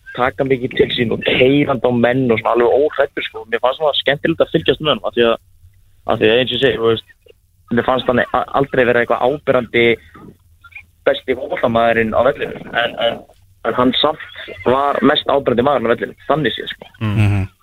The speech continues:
Speaker 1: Eh, og bara var mikið í boltanum, mikið að djöflast og, og, og, hérna, gera bara svona erfitt fyrir, eh, varnarmenn Þórs.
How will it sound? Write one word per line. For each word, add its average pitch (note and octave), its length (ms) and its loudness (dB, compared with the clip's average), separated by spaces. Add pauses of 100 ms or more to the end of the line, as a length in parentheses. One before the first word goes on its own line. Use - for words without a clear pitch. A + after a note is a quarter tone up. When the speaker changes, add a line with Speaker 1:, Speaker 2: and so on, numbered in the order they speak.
(480)
Speaker 1:
Eh, G#2+ 320 0
og - 220 -4
bara G#2+ 320 2
var A#2 260 4
mikið B2 420 2
í A#2+ 100 4 (100)
boltanum, A#2 420 0
mikið A#2 400 2
að A2 160 0
djöflast A2+ 480 -4
og, A2+ 180 2
og, A2+ 180 2
og, A#2 180 2
hérna, A2 240 0 (560)
gera A2+ 340 4
bara A2+ 160 -4
svona A#2+ 160 0
erfitt C#3 460 2 (240)
fyrir, C#3+ 420 2
eh, - 460 -14 (300)
varnarmenn C#3+ 460 0
Þórs. D3 220 0